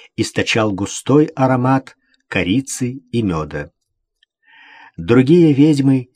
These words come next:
не раз пытались изгнать деткоедку из своих рядов, пока, наконец, два года назад не объявили ей настоящую войну.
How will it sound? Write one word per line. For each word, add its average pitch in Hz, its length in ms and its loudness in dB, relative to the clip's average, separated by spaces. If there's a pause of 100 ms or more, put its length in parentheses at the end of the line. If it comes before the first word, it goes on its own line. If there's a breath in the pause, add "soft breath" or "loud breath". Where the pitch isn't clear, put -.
(220)
не 123 140 2
раз 139 260 0
пытались 92 560 -4
изгнать 107 640 -4
деткоедку 98 840 -4
из 95 180 -2
своих 98 320 -6
рядов, 104 480 0 (460 soft breath)
пока, 107 260 -2
наконец, 110 460 -4
два 110 280 -2
года 123 260 -2
назад 101 520 -4 (360 soft breath)
не 101 180 0
объявили 113 520 2
ей 123 400 0 (220)
настоящую 110 880 -4
войну. 87 380 -4